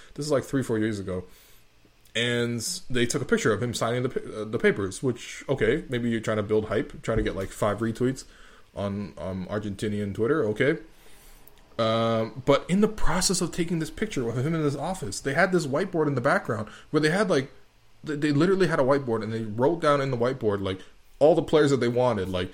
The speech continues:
um, and, like, players available for trade, players that they, you know, you know, what trades might be possible. Like, they literally had their strategy on a whiteboard in the background. Like, it was just, like, your average, like, T A in a university <laughs> or something like that. And they just tweeted it out, which is wild.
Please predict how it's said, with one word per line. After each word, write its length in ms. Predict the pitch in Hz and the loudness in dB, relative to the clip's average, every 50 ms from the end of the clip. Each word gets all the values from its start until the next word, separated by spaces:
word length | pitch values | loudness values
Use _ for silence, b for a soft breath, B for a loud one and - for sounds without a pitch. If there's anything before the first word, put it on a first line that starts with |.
| B B B B - - | B B B B -6 -2
um, 340 | 104 101 101 98 98 107 - | -2 0 0 0 -4 -4 -4
and, 120 | 101 117 113 | -4 -2 0
like, 200 | 120 117 - - | 0 -2 -2 -2
players 320 | - - 143 139 143 139 | 0 4 6 6 6 6
available 380 | 139 123 127 131 127 123 123 113 | 4 4 4 2 2 0 -2 -2
for 100 | - 131 | -2 -4
trade, 420 | 123 - 147 135 139 131 120 110 | 0 2 4 6 6 6 4 2
players 260 | - 139 135 135 131 127 | 2 2 4 4 2 0
that 80 | 117 | -2
they, 100 | 110 113 | -4 -4
you 140 | 113 120 117 | -4 -2 -2
know, 220 | 113 110 110 110 - 101 | -2 -2 -2 -2 -4 -8
you 80 | 107 113 | -8 -4
know, 140 | 120 120 | -4 -2
what 200 | 113 113 127 123 | -2 -2 -2 -4
trades 260 | - - 127 127 123 117 | -2 0 0 0 0 0
might 160 | 117 117 117 | -2 -4 -4
be 60 | 113 | -6
possible. 420 | 98 - 107 113 135 - - 110 | -4 0 0 0 0 0 0 0
Like, 140 | 107 107 107 | 0 2 4
they 80 | 135 143 | 4 4
literally 360 | 151 165 185 196 233 269 381 | 6 6 6 4 4 4 2
had 100 | 359 349 | 2 2
their 120 | 359 330 | 0 0
strategy 540 | - - - - 190 202 233 233 214 233 214 - | 0 0 0 0 2 4 4 4 4 2 0 0
on 160 | - 190 202 | 2 4 4
a 40 | 196 | 4
whiteboard 580 | 165 147 143 151 165 190 185 185 185 180 180 | 4 4 4 4 4 2 2 2 2 4 4
in 60 | 175 | 2
the 60 | 160 147 | 2 2
background. 460 | 143 139 156 - - 139 113 110 B B B B B - | 2 0 0 0 0 0 0 -2 B B B B B 0
Like, 180 | 160 156 - | 0 2 2
it 40 | 180 | 2
was 160 | 170 156 - | 2 2 2
just, 260 | - 170 170 175 175 | 2 2 2 2 4
like, 160 | 147 135 127 123 | 2 2 2 2
your 200 | 123 123 117 - | 0 0 0 2
average, 400 | 110 120 135 139 131 127 123 131 | 2 2 2 2 2 0 0 0
like, 200 | 117 104 104 B B B B B B B - - | -2 -2 -2 B B B B B B B -12 -8
T 280 | - - 160 147 139 127 | -4 0 2 4 4 4
A 220 | 127 131 131 127 | 4 4 4 4
in 80 | 120 113 | 4 2
a 40 | 110 | 2
university 760 | 110 117 120 120 113 123 131 143 - - - - - - - | 0 0 0 0 2 4 4 4 4 4 2 2 2 2 2
<laughs> 20 | |
or 80 | 107 113 | 2 2
something 380 | - - - 123 117 117 117 110 | 2 2 0 0 -2 -2 -2 -2
like 160 | - 123 - | -2 -2 0
that. 260 | 123 113 107 110 - - - - | 0 2 2 0 0 -4 -2 0
And 120 | 214 165 156 | 4 8 8
they 80 | 160 | 10
just 240 | 160 202 165 - - | 10 8 6 4 2
tweeted 380 | - 170 160 151 147 156 135 120 | 6 8 10 10 10 10 8 6
it 120 | 117 110 | 6 6
out, 320 | 120 127 131 110 92 B B B B B - | 8 8 8 6 4 B B B B B 4
which 160 | 143 143 190 | 4 6 6
is 140 | 156 143 139 | 6 4 4
wild. 800 | 127 120 135 147 147 143 139 127 107 98 - 180 - - - | 4 6 6 8 8 8 8 6 4 2 0 -4 -4 -6 -6